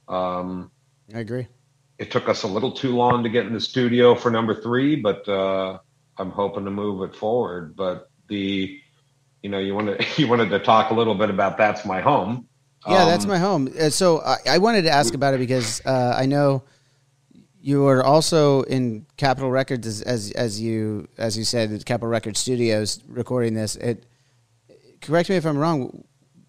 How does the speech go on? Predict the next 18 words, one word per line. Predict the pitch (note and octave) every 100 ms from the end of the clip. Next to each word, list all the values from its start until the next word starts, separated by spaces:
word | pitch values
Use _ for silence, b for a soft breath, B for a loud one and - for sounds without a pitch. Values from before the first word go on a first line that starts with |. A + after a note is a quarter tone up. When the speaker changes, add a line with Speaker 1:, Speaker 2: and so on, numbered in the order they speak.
| _ _ C3+
Speaker 2:
I |
mean, | C#3+ C#3
I | C3+
know | D3
your | D#3
dad | C3+ C3+
did | B2
a |
lot | A#2 B2
of | B2
sessions | - B2+ C#3 C3
there. | G#2+ A2+
Did | A#2+
he | B2 D3
do | A#2+ A#2 B2 C#3 C3+ C#3+
"That's | B2 A#2+ -
My | B2
Home" | A2 A#2+ C3 C#3